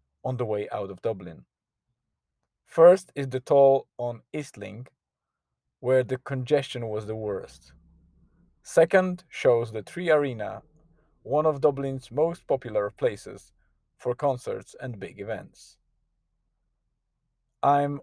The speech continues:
one hundred forty kilometers from home and feeling really tired. I just stopped on the side of the road to finish the post up and record it.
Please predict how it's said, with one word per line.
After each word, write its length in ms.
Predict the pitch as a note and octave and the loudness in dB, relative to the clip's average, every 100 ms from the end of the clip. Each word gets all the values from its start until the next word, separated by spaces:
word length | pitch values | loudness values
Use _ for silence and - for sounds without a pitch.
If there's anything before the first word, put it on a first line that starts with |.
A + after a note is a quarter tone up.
| _ | _
one 240 | C3 F#3+ | 2 2
hundred 360 | F3+ F3 E3 E3 | 2 0 -2 -6
forty 360 | - C3 B2+ | -2 -2 -2
kilometers 500 | B2+ C3 A#2+ A2+ G#2+ | -2 0 0 -4 -12
from 220 | - G#2 G#2 | -10 -12 -2
home 280 | A2+ A#2 A2+ | -2 -2 -8
and 200 | G#2+ G#2 | -16 -16
feeling 400 | - A2+ G#2+ F#2+ | -16 -14 -12 -12
really 260 | G#2+ G#2 F#2+ | -12 -10 -8
tired. 480 | A#2+ G#2 G#2 G2+ - _ _ _ _ _ _ _ _ _ _ _ C3 | -4 -2 -4 -10 -16 _ _ _ _ _ _ _ _ _ _ _ 0
I 120 | C3+ | 2
just 180 | C3 - | 2 2
stopped 300 | D#3 C#3+ C3+ | 2 2 -2
on 120 | B2+ | -8
the 80 | A2+ | -2
side 280 | C#3 A#2+ | 2 2
of 80 | G#2 | 0
the 100 | G#2+ | -6
road 400 | G#2+ G#2+ G#2+ - _ | -2 -4 -4 -14 _
to 80 | B2+ | -12
finish 380 | - A2 G2+ G2+ | -8 -6 -8 -12
the 80 | |
post 360 | - G#2+ G2+ _ - | -8 -8 -8 _ -6
up 240 | C3 - _ _ _ _ _ _ | -4 -6 _ _ _ _ _ _
and 180 | B2 C3 | -8 -6
record 460 | A2+ A2+ - F#2 - | -8 -10 -8 -10 -10
it. 220 | C3 | -18